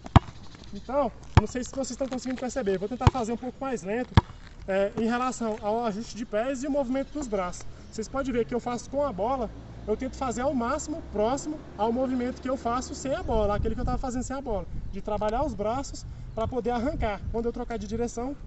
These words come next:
eu arrancar, é, utilizando esse movimento de braços e conseguir vantagem, pra sair com o movimento com a bola muito próximo ao movimento que eu faço sem a bola, que é o que eu tenho maior vantagem, né? Aqui, eu vou aqui lento, ó, lento,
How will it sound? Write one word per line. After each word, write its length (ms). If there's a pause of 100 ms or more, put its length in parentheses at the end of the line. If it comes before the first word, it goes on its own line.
(140)
eu 140
arrancar, 500 (280)
é, 200
utilizando 540
esse 120
movimento 360
de 100
braços 360
e 20
conseguir 320
vantagem, 440
pra 160
sair 300 (380)
com 60
o 40
movimento 460 (180)
com 200
a 80
bola 360
muito 340
próximo 400
ao 60
movimento 360
que 60
eu 40
faço 240
sem 100
a 60
bola, 340
que 60
é 40
o 60
que 100
eu 60
tenho 160
maior 220
vantagem, 440
né? 140 (500)
Aqui, 200
eu 100
vou 200
aqui 160
lento, 420 (200)
ó, 180 (340)
lento, 260